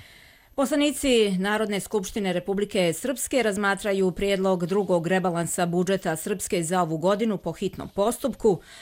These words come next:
Budžetski okvir je šest zarez sedamdeset pet milijardi maraka i za dvjesto šezdeset miliona je veći od prvog rebalansa.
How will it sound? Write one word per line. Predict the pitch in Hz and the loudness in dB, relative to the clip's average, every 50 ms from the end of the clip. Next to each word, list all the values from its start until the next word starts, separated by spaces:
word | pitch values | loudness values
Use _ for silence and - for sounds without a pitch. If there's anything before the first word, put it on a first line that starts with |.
| - - - | -20 -18 -8
Budžetski | - - 233 240 220 240 190 - - 220 | -2 2 2 2 2 0 -2 -2 0 0
okvir | 208 214 214 - 202 208 | 2 0 0 0 -2 0
je | 208 196 | 0 0
šest | 185 - 214 202 190 | 0 0 0 -2 0
zarez | 185 202 190 - 196 - 196 185 - | 0 -2 -2 -2 -2 -2 -2 -2 -2
sedamdeset | 202 175 190 180 180 190 190 185 - 190 - - | -2 -2 0 0 2 0 0 0 -2 -6 -4 0
pet | - 233 208 - - | 0 0 0 0 0
milijardi | 180 175 170 185 185 175 165 170 160 | -2 -2 0 0 0 0 0 -2 -2
maraka | 165 185 214 240 240 233 220 - 226 202 | 0 0 2 2 2 0 0 0 0 0
i | 196 185 | 2 2
za | 185 190 | 0 0
dvjesto | 185 190 262 247 220 - 247 220 226 214 185 | -2 0 0 0 0 0 -2 -2 0 0 -2
šezdeset | 180 - 196 180 170 202 220 214 - 190 165 | 0 0 -2 -2 0 0 0 0 0 -4 -2
miliona | - 170 170 165 175 175 190 208 220 | -2 -2 0 0 0 0 2 2 2
je | 202 175 | 2 2
veći | 156 185 196 196 - - 196 | 2 2 2 0 0 -2 0
od | 190 180 160 170 | 0 0 0 -2
prvog | - 214 208 196 185 170 160 175 | -2 0 2 2 2 2 2 2
rebalansa. | 190 196 190 190 180 170 165 160 151 - 185 165 | 2 4 4 4 2 2 0 -2 0 0 0 -2